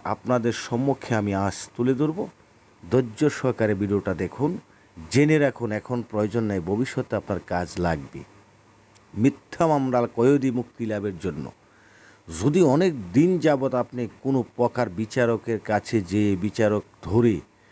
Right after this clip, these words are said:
বিচারকের রায় আপনার পক্ষে আনতে পারছেন না, বিচারক আপনার দিকে সুদৃষ্টি দিচ্ছে না,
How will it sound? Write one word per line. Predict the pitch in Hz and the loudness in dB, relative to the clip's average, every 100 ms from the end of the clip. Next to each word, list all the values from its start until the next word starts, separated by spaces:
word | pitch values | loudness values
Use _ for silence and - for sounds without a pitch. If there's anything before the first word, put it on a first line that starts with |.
| _ _ _ _ | _ _ _ _
বিচারকের | 92 107 120 113 101 104 87 | -6 -2 0 0 -2 -8 -8
রায় | 92 117 131 | -2 0 0
আপনার | 117 - 110 - | -2 -2 -4 -4
পক্ষে | 120 - - | -10 -8 -2
আনতে | 113 101 98 | -2 -2 -6
পারছেন | - 92 - - 82 69 | -4 -6 -6 -8 -6 -8
না, | 69 - _ _ _ _ _ - _ - | -12 -20 _ _ _ _ _ -20 _ -10
বিচারক | 95 117 139 123 113 | -4 2 4 4 2
আপনার | 104 - 117 110 | -2 -4 -6 -4
দিকে | 104 104 | -4 -4
সুদৃষ্টি | - - 110 110 - 90 | -6 -4 -2 -2 -4 -8
দিচ্ছে | 98 - - 110 | -8 -6 -6 -4
না, | 80 | -6